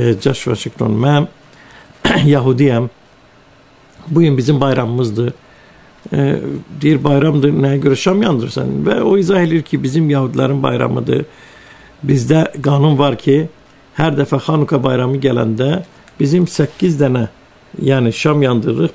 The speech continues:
Birinci gün bir şam, ikinci gün iki şam, üçüncü gün üç şam və beləliklə biz davam edirik, e, şamları yandırmağa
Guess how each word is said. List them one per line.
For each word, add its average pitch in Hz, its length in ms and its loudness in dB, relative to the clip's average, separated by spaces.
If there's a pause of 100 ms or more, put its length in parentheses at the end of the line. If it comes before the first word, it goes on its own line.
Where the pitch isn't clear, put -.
Birinci 143 360 2
gün 127 240 2
bir 135 140 2
şam, 135 320 -2
ikinci 139 360 -2
gün 139 140 0
iki 127 220 -4
şam, 139 360 -2
üçüncü 143 460 -2
gün 139 200 -2 (300)
üç 147 300 2
şam 160 360 2 (580)
və 190 100 2 (100)
beləliklə 208 800 2 (560)
biz 214 260 2
davam 170 300 2
edirik, 156 580 -2 (500)
e, 139 440 0
şamları 151 460 2
yandırmağa 127 840 0